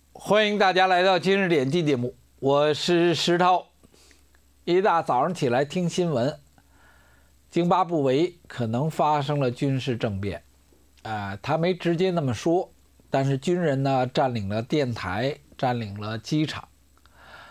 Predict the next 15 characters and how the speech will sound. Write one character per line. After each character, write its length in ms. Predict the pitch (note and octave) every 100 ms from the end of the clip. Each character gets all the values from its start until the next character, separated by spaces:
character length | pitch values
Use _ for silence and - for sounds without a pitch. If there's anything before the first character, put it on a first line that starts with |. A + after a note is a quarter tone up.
| - - _ _
津 200 | - E3
巴 160 | E3 E3
布 160 | D#3+
韦 200 | D3 C#3+
的 440 | D3+ C#3+ B2+ A2+ G2+
总 280 | - B2+ C#3+
统 360 | G2+ F#2+ G2
跟 180 | - B2+
他 140 | B2+ B2+
的 80 |
太 260 | A#2+ - A#2
太 80 | A2
被 160 | B2
抓。 360 | B2 D3 C3+ - _ _ _ _ _ - - - - - -
那 460 | G#3+ F3 D#3+ D3